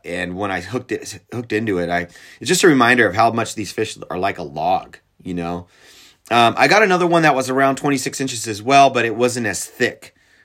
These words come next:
Uh, but really rad fish. There's, there's footage of that fish jumping on my friend Marty's Instagram account. I mean, this thing was porpoising like crazy. It was really, really cool.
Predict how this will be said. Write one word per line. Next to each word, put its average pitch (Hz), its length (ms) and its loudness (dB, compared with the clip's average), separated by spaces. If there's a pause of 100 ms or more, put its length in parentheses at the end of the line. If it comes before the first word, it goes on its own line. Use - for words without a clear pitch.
(160)
Uh, 92 400 2
but 95 320 -4
really 135 260 2
rad 120 320 4
fish. 117 320 2
There's, 110 300 0
there's 107 400 -2
footage 139 440 -4
of 107 180 -2
that 110 280 0
fish 104 260 -6
jumping 101 540 -8 (800)
on 98 120 -8
my 92 100 -2
friend 98 260 -4
Marty's 92 440 0 (420)
Instagram 92 480 -4
account. 92 320 -6
I 92 80 -8
mean, 92 220 -4
this 101 140 -8
thing 110 120 -4
was 87 140 -8
porpoising 95 560 -2
like 82 240 -6
crazy. 95 340 0
It - 100 -10
was 87 140 -12
really, 95 240 -2
really 82 280 -4
cool. 85 420 -4